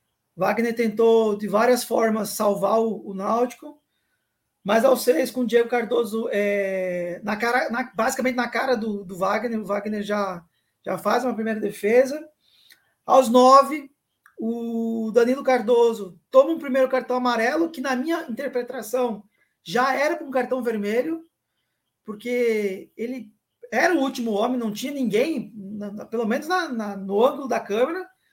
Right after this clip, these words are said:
eu não consegui ver ninguém, além do próprio Wagner, né? Então, ele toma um cartão amarelo,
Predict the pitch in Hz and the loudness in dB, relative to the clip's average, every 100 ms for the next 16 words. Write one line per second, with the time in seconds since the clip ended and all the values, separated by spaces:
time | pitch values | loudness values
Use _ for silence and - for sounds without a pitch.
0 | _ _ - 208 254 254 220 226 220 254 | _ _ -12 -8 -6 -8 -8 -4 -2 -2
1 | 311 320 262 294 285 - 226 233 277 247 | 0 2 2 0 -8 -6 -2 -2 -2 -6
2 | - _ _ 214 208 240 247 320 240 233 | -14 _ _ -8 0 2 2 2 2 0
3 | 214 202 208 240 - _ _ _ _ _ | -2 -4 -4 -8 -12 _ _ _ _ _
4 | _ 185 180 202 220 226 226 226 220 214 | _ -16 -8 -4 -2 -2 -2 -2 -4 -4
5 | 208 196 196 226 _ - 208 226 254 277 | -6 -8 -12 -14 _ -6 -4 4 4 4
6 | 269 254 247 240 220 226 254 294 | -2 0 -2 0 0 0 -2 -4